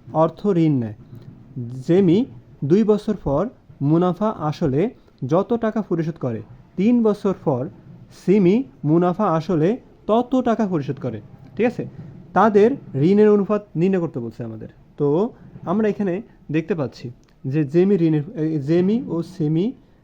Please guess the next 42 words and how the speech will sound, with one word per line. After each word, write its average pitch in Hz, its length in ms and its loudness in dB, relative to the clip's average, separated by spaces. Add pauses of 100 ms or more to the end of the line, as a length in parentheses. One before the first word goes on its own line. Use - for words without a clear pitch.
আহ, 139 140 -4
জেমি 175 360 0
ও 202 140 -2
সিমি 147 340 -2
একই 202 520 -2
ব্যাংকে 160 560 -2 (320)
থেকে, 160 420 -2
মানে, 135 140 -4
একই 156 140 -2
ব্যাংক 180 240 -2
থেকে 202 220 -2
একই 214 400 -2
দিনে 156 200 0
দশ 160 200 -2
পার্সেন্ট 185 280 -6
মুনাফায় 160 360 -2 (300)
আলাদা 165 280 0
আলাদা, 208 220 -2 (640)
আহ, 147 120 -4
পরিমাণ 202 340 0
অর্থ 180 280 -4 (240)
ঋণ 147 220 0
নেয়। 110 140 -6 (380)
কিন্তু 175 240 -4
কত 220 220 -4
টাকা 233 180 -2
ঋণ 202 240 2
নেয়, 165 180 -2 (320)
সেটা 180 140 -4
কিন্তু 185 180 -2
আমরা 160 120 0
জানি 143 220 0
না। 110 120 -10 (340)
ঠিক 233 100 -2
আছে, 233 180 -8 (260)
যদি 156 140 -2
কোনো, 214 300 2
আহ, 156 840 -2 (520)
সংখ্যার 190 420 -2
মান 185 200 0
না 185 220 0
জানি, 156 280 -2